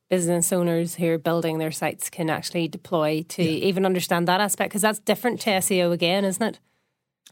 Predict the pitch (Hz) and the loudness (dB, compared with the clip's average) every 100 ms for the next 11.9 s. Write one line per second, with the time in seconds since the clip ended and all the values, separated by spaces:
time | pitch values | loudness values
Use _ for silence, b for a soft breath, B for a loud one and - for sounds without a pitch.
0 | - - 214 202 170 131 117 - 147 156 | -14 0 4 6 6 4 0 0 4 4
1 | 156 156 143 _ _ _ _ _ _ - | 4 2 -2 _ _ _ _ _ _ -2
2 | 170 - 254 165 156 143 170 151 - 147 | 2 4 4 2 0 4 4 2 0 0
3 | 147 135 127 131 151 - 143 127 127 127 | 0 0 -4 -2 -2 0 0 2 0 -4
4 | - - 123 135 127 127 131 127 127 127 | -8 -10 -4 -4 -4 -4 -2 -2 -2 -6
5 | 113 - 135 123 120 120 117 117 123 120 | -6 -6 -6 -4 -4 -2 -2 0 0 0
6 | 104 170 160 147 131 131 123 117 110 110 | -2 -4 -2 -2 0 0 0 -2 -6 -10
7 | 117 110 110 120 110 110 117 104 B B | -10 -10 -10 -10 -8 -6 -6 -8 B B
8 | B - 185 214 160 143 - 143 135 156 | B 2 6 6 6 2 2 0 2 2
9 | 139 - 135 - 127 127 131 117 120 127 | 2 2 0 0 -2 -2 -4 -6 -8 -14
10 | b b - 147 147 135 135 - - 123 | b b 2 2 4 2 2 -2 -6 -6
11 | - 127 113 143 143 135 117 107 | 0 0 2 2 2 0 -8 -12